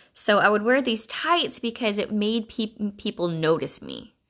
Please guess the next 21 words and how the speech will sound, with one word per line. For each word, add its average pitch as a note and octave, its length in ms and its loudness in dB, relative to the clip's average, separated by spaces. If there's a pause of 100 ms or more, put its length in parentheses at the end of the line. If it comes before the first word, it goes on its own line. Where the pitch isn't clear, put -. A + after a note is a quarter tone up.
(580)
Whenever G#3+ 440 2
I G3+ 520 4 (100)
would F#3+ 160 -2
either F3 400 0
wear F3+ 760 2
funny G3 400 -2
clothes D4+ 880 2
or F3 420 0 (160)
anything G#3+ 460 -2
different, E3+ 340 0
just - 140 -4
anything G#3+ 420 -2
different, G#3 580 -4
I, F#3+ 100 -2
however G3 440 2
I F3+ 80 2
could F3+ 300 -8
differentiate F3 840 -2
myself, G#3+ 540 0
I D3 160 0
would. - 340 -6